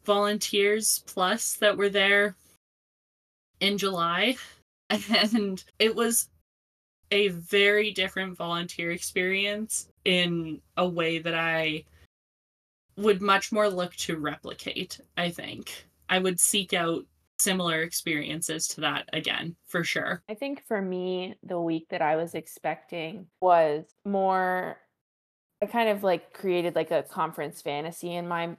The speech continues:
Speaker 2: brain. I'm sure a lot of people do when they go to conference. They kind of hype up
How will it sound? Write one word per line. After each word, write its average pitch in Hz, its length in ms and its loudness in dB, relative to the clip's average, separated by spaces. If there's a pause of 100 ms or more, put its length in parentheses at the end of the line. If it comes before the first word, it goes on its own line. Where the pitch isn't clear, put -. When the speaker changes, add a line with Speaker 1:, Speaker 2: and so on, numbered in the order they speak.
Speaker 2:
brain. 170 380 0
I'm 160 140 -6
sure 165 180 -2
a 165 80 4
lot 139 220 2
of 156 60 -6
people 175 280 -6
do 170 220 -4
when 170 100 -4
they 175 100 -4
go 175 140 0
to 175 80 0
conference. 175 520 -6
They 170 100 -6
kind 151 200 -8
of 139 80 -6
hype 143 280 -4
up 147 260 2